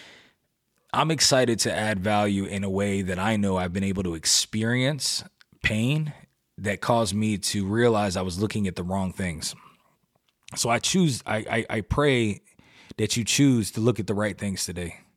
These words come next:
because where your attention goes, your energy flows. What you focus on grows. So look at all the things that you do have right now. The health, your heart,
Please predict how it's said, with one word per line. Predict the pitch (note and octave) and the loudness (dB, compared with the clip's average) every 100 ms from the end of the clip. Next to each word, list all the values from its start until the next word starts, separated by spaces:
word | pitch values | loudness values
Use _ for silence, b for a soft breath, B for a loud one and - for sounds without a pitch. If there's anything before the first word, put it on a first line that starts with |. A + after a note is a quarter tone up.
| _ b b b b | _ b b b b
because | B2 C3 G2+ | -4 0 2
where | C3 | 4
your | B2 G#2+ | 2 0
attention | - - C#3 C3+ B2 | 0 0 0 0 4
goes, | B2+ B2+ C3+ A#2+ - - | 6 6 4 0 -8 -8
your | G#2 | -4
energy | A2+ A2+ F#2+ G2 | -2 -2 -2 -4
flows. | G#2+ F#2+ F#2 D#2+ - - _ _ _ _ _ _ _ _ _ _ _ _ _ _ - | -4 -2 -2 -6 -10 -14 _ _ _ _ _ _ _ _ _ _ _ _ _ _ -6
What | G#2+ B2 | -2 -2
you | |
focus | - B2+ C3 C3 D#3 | 2 2 2 0 2
on | C#3+ D3 C3 - _ _ | 2 2 0 -8 _ _
grows. | A2+ G2+ E2+ D2+ - - _ _ _ _ _ _ B B B B B B B | -2 -2 -2 -6 -12 -14 _ _ _ _ _ _ B B B B B B B
So | A2 | 0
look | A2 D3 | 2 4
at | C#3 | 6
all | B2 | 4
the | A2+ | 4
things | A#2+ A2 G2 | 0 -2 -2
that | F#2+ | -4
you | F#2+ | -2
do | F#2+ G2+ | 0 2
have | F#2+ F2 | 2 0
right | F2+ E2 | -2 -4
now. | F2 E2 D#2+ B B B B B B B B _ | -4 -6 -8 B B B B B B B B _
The | F#2 | -6
health, | F2 G#2+ F2+ - - - | 0 0 0 -6 -14 -6
your | F#2+ | -4
heart, | - C#3 C3 | 2 2 2